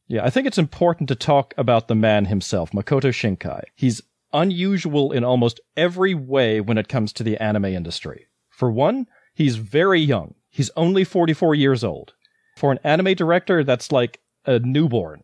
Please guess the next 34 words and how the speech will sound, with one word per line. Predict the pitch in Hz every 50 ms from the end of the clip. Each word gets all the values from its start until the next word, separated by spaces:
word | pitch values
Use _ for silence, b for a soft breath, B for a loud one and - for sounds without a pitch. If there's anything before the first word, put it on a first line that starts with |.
| _ _
He | - 147 127 127 139 -
originally | 151 135 127 175 294 349 247 190 151 135 127 123 123 123 123 _ _ _ _
came | - - 175 160 165 170
from | - 180 170 165
the | 170 165 143
video | 139 143 233 277 311 196 165 151
game | 120 135 120 107 101 95
industry. | 90 80 82 82 - - - - - - _ _ _ _
He | - - 147 135
originally | 151 185 196 196 175 151
worked | 139 143 139 139 -
for | - 131
Falcom, | - - 160 156 170 185 - - 131 101 92 90 95 113 _ b b b b b b b b -
cinematics, | - 175 160 147 139 135 131 131 127 - -
graphics, | - 120 110 113 117 - 123 - - 123
and | 113 104
web | 139 151 135 110
elements. | 98 95 95 95 92 98 - - - - b b b b b b b b
So | - - - 143 120 110 110 110 110
he | 107 139 120
probably | - 170 151 143 139 143 135 120
worked | 113 127 123 120 - 127
on, | 117 113 110 107
like, | 107 104 -
some | - 131 120
of | 113
the | 117 110 -
E | 135 127 127 123
series | - - - 143 135 123 123 120 117 107 -
and | 110 104 98
Brandish | 104 110 120 123 117 127 120 -
series | - - 131 127 123 120 117 117 110 113
and | 110 107
such. | - - 127 113 113 - - -